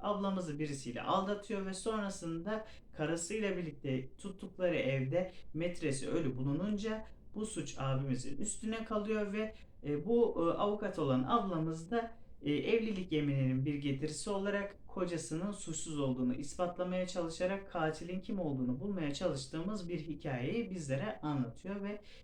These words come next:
biz de iki farklı karakterin gözünden hikayeyi deneyimleyerek abimiz suçlu mu, suçsuz mu onu anlamaya çalışıyor ya da katilin kim olduğunu bulmaya çalıştığımız bir hikaye okuyoruz.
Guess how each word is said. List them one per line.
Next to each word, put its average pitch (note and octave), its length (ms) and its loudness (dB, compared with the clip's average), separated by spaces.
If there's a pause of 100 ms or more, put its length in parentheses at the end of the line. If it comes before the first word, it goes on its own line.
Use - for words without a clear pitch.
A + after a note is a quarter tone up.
(120)
biz D#3+ 220 -4
de - 80 -6
iki F#3+ 200 -4
farklı C3+ 380 -4
karakterin D3+ 580 -2
gözünden G#3 440 -2
hikayeyi G3+ 500 -2
deneyimleyerek G3 760 -2 (340)
abimiz F3+ 460 4
suçlu - 380 -6
mu, C#3 140 -2
suçsuz D3+ 480 -4
mu - 100 -6
onu F3+ 180 0
anlamaya G#3 540 0
çalışıyor G3 440 -4
ya D#3+ 160 0
da - 120 -2
katilin C3+ 500 -2
kim G#3+ 220 -2
olduğunu B2 380 0
bulmaya E3 300 0
çalıştığımız E3+ 720 0 (340)
bir D#3 100 0
hikaye D#3+ 680 -2 (260)
okuyoruz. - 720 -2